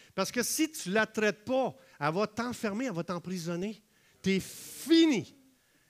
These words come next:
L'ennemi va contrôler tout ton monde d'émotions à l'intérieur, puis il va contrôler tous tes choix si tu veux, si tu traites pas ça. Il faut prendre ces pensées-là. Et il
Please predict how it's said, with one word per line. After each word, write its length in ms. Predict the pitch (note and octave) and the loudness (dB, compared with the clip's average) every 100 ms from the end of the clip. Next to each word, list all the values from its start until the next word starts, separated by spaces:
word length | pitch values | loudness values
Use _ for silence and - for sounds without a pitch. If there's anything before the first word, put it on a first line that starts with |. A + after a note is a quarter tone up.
| - | 2
L'ennemi 360 | G#3 B3 D4+ | 4 6 4
va 160 | C#4 B3+ | 4 2
contrôler 560 | B3 A#3+ B3 B3+ C#4+ C#4 | 0 -2 0 2 0 0
tout 100 | D#4+ | -4
ton 320 | - C4 B3 | 0 2 2
monde 480 | B3 C#4+ B3+ G3+ C#3+ | 2 0 0 -4 -2
d'émotions 580 | A#3 B3 A#3+ - C4 | -2 0 -2 -6 -4
à 60 | B3+ | -2
l'intérieur, 480 | A3 G#3 G3 G#3 A#3 - - | 0 0 0 0 -2 -6 -6
puis 80 | G3 | -4
il 20 | |
va 100 | G3 | -2
contrôler 500 | G3+ G3+ F#3+ F#3+ F#3 | -4 -4 -2 -2 -2
tous 160 | - B3 | -4 -10
tes 260 | - G3 | -6 -8
choix 280 | - F#3+ F3+ | -8 -8 -8
si 140 | - | -8
tu 220 | B2+ - B2+ | -16 -18 -14
veux, 160 | B2 - - | -14 -14 -14
si 120 | - | -12
tu 100 | - | -12
traites 300 | - D#3+ D#3 | -8 -6 -6
pas 100 | D3+ | -8
ça. 180 | B2+ B2+ G#2+ - _ | -10 -10 -14 -18 _
Il 40 | - | -10
faut 100 | D3 | -8
prendre 480 | - A#3+ C#4+ C#4+ C4 | -2 2 4 2 0
ces 200 | G#3 F3+ | -4 -4
pensées-là. 600 | F3+ D#3+ - C#3 B2 G#2 - - - - | -4 -6 -4 -6 -6 -10 -14 -20 -20 0
Et 220 | E3 | 4
il 80 | F#3+ | 4